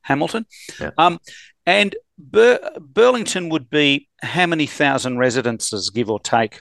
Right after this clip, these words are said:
Speaker 1: would you say? I
Speaker 2: It's about
Speaker 1: wanna use this as an
Speaker 2: a hundred and eighty,
Speaker 1: example.
Speaker 2: hundred eighty, hundred ninety thousand last I checked.
Speaker 1: Okay, it's massive. Okay, and it's growing all the time. So
Speaker 2: Yeah.
Speaker 1: naturally, my farm is not gonna be a hundred and ninety thousand. So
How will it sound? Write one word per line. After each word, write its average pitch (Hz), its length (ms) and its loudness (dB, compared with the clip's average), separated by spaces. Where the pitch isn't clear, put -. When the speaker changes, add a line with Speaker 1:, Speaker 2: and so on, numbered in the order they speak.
Speaker 1:
would 104 240 -14
you 113 100 -12
say? - 200 -6
I 120 100 -2
Speaker 2:
It's 110 100 -2
about 107 120 0
Speaker 1:
wanna 107 240 0
use 92 120 2
this - 0 -
as - 0 -
an 87 40 -4
Speaker 2:
a 82 40 -4
hundred - 80 -14
and 90 100 -6
eighty, 82 120 -8
Speaker 1:
example. - 160 -8
Speaker 2:
hundred 98 220 0
eighty, 87 140 -2
hundred 87 220 0
ninety 69 220 -4
thousand 69 320 -4
last - 260 -12
I - 40 -12
checked. - 260 -6
Speaker 1:
Okay, 120 180 0
it's 120 140 -4
massive. 123 420 -4
Okay, 127 300 -4
and 123 100 -6
it's 120 120 -10
growing 123 280 -2
all 113 100 -6
the 110 80 -6
time. 135 300 -4
So 180 240 2
Speaker 2:
Yeah. - 120 0
Speaker 1:
naturally, 190 500 0
my 139 200 0
farm 143 400 0
is 117 120 -8
not 123 140 -6
gonna 120 160 -4
be 117 140 -2
a 110 40 -2
hundred 113 360 -4
and 117 100 -6
ninety 113 320 -2
thousand. 123 520 -4
So 139 240 2